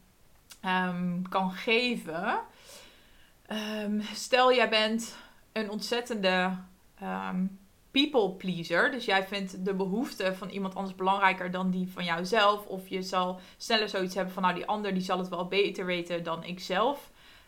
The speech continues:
ehm, weet, dan zal dat ook de filter zijn waarin jij vervolgens, ehm, eh, eh, met dingen omgaat. Dus misschien voel jij op, op een moment in je bevalling wel van:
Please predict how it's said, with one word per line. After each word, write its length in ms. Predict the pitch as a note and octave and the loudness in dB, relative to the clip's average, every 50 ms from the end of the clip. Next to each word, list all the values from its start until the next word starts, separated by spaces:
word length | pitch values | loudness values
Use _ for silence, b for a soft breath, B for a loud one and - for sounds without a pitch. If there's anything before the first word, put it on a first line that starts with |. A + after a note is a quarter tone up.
| B - - | B -6 -2
ehm, 580 | G3 F#3+ F#3 F#3 F3+ F3+ F3 F3+ F3 F3 E3+ E3 | 0 0 0 0 0 -2 -2 -4 -4 -4 -2 0
weet, 640 | G3 G3+ F#3+ E3+ E3 A3+ E4+ - - - - - - _ _ _ _ _ _ _ _ _ _ - - - - - - - | 2 4 4 4 4 2 0 0 -4 -8 -12 -14 -18 _ _ _ _ _ _ _ _ _ _ -20 -20 -20 -20 -12 -6 -2
dan 460 | F#3+ F#3 G#3 G#3 G#3 G3+ G3+ G3+ G3 B B B B B | 2 4 6 6 6 6 2 -2 -8 B B B B B
zal 240 | - - C4 B3+ A#3 | -2 2 4 4 6
dat 200 | A#3+ B3+ B3 E4 | 6 4 4 2
ook 140 | D#4 - - | 0 0 -2
de 100 | A#3 A#3 | -4 -4
filter 580 | - - - B3 C4+ D4 D4+ - B3 A3 G#3 | -2 2 4 4 4 4 4 2 2 2 2
zijn 460 | F#3 F#3+ F3+ E3+ E3+ F#3+ A#3 C#4 C#4 B3+ | 4 6 8 8 8 6 2 -2 -4 0
waarin 340 | F#3+ G#3 G#3 G3+ A3+ A3+ A3 | 2 2 4 4 2 0 4
jij 260 | G#3+ G3+ G3+ A3 A#3+ | 6 8 8 8 6
vervolgens, 920 | A#3+ A3+ F#3+ - A3+ G#3+ G#3 G3+ - - F#3+ F#3+ F#3 G3 F#3+ - - - - - - - _ _ | 2 -2 -4 0 2 2 2 2 0 -2 -2 -2 -2 -2 -4 -8 -12 -14 -16 -20 -20 -20 _ _
ehm, 480 | - G3 F#3+ F#3 F#3 F#3 F3+ F3+ F3+ F3+ F3+ F3+ F3+ F#3 F#3 F#3 - - - _ _ | -4 -2 0 0 2 2 0 0 0 0 0 -2 -2 -6 -8 -14 -20 -20 -20 _ _
eh, 100 | - G3+ G3 F#3+ F#3+ F#3+ F#3+ F#3+ F#3+ - | -16 -14 -12 -10 -10 -8 -8 -10 -12 -8
eh, 180 | - - G#3 G3 | -4 -2 -2 0
met 300 | F#3+ G3 G3+ G#3+ G3+ F#3 | 0 0 2 2 2 2
dingen 260 | A3+ A#3 A3+ G#3+ - | 2 2 4 4 4
omgaat. 580 | - A#3 B3+ C#4 - - - D3+ D3+ D3 - - - | 4 4 4 2 4 8 10 10 10 8 6 0 -2
Dus 280 | G#3+ A3 G#3+ - B B B B B B B B | 0 0 0 -2 B B B B B B B B
misschien 640 | A3 A3+ A3+ - - - C4 A#3+ A#3 B3 B3 B3 B B B B B B B - - | 0 2 2 2 0 0 0 0 0 -2 -2 -4 B B B B B B B -20 -20
voel 340 | - - - D4 D4+ E4 E4+ | -20 -8 -4 0 4 6 6
jij 340 | D#4+ C4 G#3+ G#3 G#3+ - | 8 8 8 6 4 2
op, 200 | - G#3 G3+ - - - - | 0 -2 -4 -4 -8 -8 -2
op 200 | - A3 A3 A3 | 0 0 0 0
een 120 | G#3+ G#3+ | 0 0
moment 460 | G#3 G#3 G3+ G3+ G#3+ G#3+ G#3+ A3+ A3+ | 0 0 2 2 2 2 2 0 -2
in 160 | - - A3 G#3+ | -2 -4 -4 -2
je 100 | G#3 G3 | -2 -2
bevalling 460 | F#3 F#3 F#3 A3 A3 A3+ G#3+ G3+ G3 | -2 0 2 2 2 2 0 0 0
wel 300 | G3+ G3 G3 G3 G3 G3 | 2 4 4 4 2 2
van: 540 | F#3+ - F#3+ F#3+ F#3 F#3 F#3 F#3 F#3 F#3 | 0 0 2 2 2 2 2 2 0 0